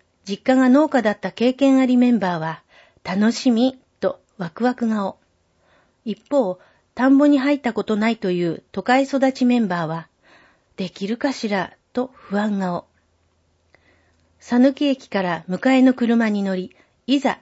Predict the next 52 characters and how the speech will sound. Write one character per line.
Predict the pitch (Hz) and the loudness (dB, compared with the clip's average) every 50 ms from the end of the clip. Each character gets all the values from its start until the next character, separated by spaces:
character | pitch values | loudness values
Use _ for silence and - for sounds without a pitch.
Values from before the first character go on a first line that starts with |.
| _ _ | _ _
田 | - - 208 | -6 -2 0
植 | 233 269 285 | 0 2 0
え | 277 | 0
ツ | 277 - - 240 | -2 -2 -2 0
ア | 214 180 165 | 0 0 -4
ー | - - | -8 -8
開 | - - 220 247 | -6 -4 -4 -4
始。 | - - 269 - - _ _ _ _ _ _ _ _ _ _ _ _ _ _ _ _ _ _ _ _ _ _ _ _ _ _ _ _ _ _ _ - | -4 -6 -8 -8 -10 _ _ _ _ _ _ _ _ _ _ _ _ _ _ _ _ _ _ _ _ _ _ _ _ _ _ _ _ _ _ _ -6
転 | - 226 233 277 302 | 0 4 6 6 6
ん | 302 | 6
で | 302 320 | 4 4
も | 285 240 226 | 4 4 4
い | 240 254 240 | 4 4 4
い | |
よ | 233 220 | 4 2
う | 208 | 2
に | 190 180 180 | 0 -2 -2
と | - 185 | -4 -4
言 | 180 180 175 | -2 -2 -2
わ | 180 175 170 | -2 -2 -4
れ、 | 170 165 170 _ _ _ _ _ _ _ _ _ | -4 -6 -8 _ _ _ _ _ _ _ _ _
着 | - - 233 247 | -4 0 2 4
替 | 262 269 | 6 6
え | 269 269 | 6 6
は | 262 247 | 6 4
持 | 240 247 | 4 2
っ | 240 - | 2 0
た | - 208 | -4 -4
の | 185 170 | -4 -4
で | 165 170 | -6 -8
す | 165 - 170 | -8 -8 -6
が、 | 160 156 156 _ _ _ _ _ _ _ _ _ _ _ _ _ | -6 -6 -8 _ _ _ _ _ _ _ _ _ _ _ _ _
こ | - - 226 | -2 2 4
の | 262 294 | 6 6
意 | 302 294 | 6 6
味 | 294 262 202 | 6 6 4
が | 190 180 170 - _ - | 2 -2 -2 -4 _ -4
田 | - 226 262 | 0 4 4
ん | 269 | 6
ぼ | 277 285 | 6 6
に | 277 262 | 4 4
入 | 233 247 254 | 2 0 -2
っ | 240 | -4
て | - - | -4 -4
よ | 170 214 294 | -2 -2 -2
く | - - | -2 -2
わ | 294 247 | -4 -2
か | - 202 185 | -4 -6 -8
り | 180 | -6
ま | 170 165 156 | -8 -8 -10
し | - - | -12 -16
た。 | - 131 | -18 -20